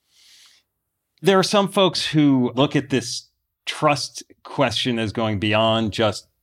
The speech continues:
government, but information platforms like Google and other technology platforms,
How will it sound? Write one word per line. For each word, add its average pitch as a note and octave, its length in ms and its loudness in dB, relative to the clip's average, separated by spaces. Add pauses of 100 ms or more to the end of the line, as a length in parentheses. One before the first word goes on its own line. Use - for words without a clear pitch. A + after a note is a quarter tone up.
(160)
government, A#2 640 0 (100)
but G#2+ 360 -2 (180)
information E3 540 4
platforms G2 680 -10
like B2 240 -4
Google C3+ 340 0
and B2 140 0
other A2+ 240 0
technology A2+ 580 -2
platforms, A#2 680 0